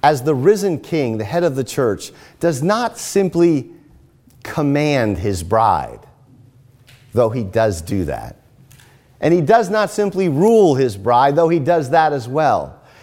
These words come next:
He longs for his bride, and he yearns for his bride,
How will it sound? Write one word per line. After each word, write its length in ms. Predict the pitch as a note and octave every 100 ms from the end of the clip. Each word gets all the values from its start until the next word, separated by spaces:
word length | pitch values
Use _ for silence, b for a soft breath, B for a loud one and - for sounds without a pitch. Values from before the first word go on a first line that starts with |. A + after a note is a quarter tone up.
| b b b -
He 280 | G3 B3
longs 680 | F#3+ B2+ C#3+ F#3 G#3 E3+ A2+
for 400 | - A2+ F2+ D#2+
his 240 | D#2 G2+ E2+
bride, 580 | G2 G2 D#2+ D2 B1+ - b b
and 160 | - C3
he 140 | D#3+
yearns 720 | D#3+ C3 D3 G3+ A3 F3+ C3
for 260 | - B2+ G#2
his 200 | G#2 E2+
bride, 560 | F2+ G2 E2 D2 C2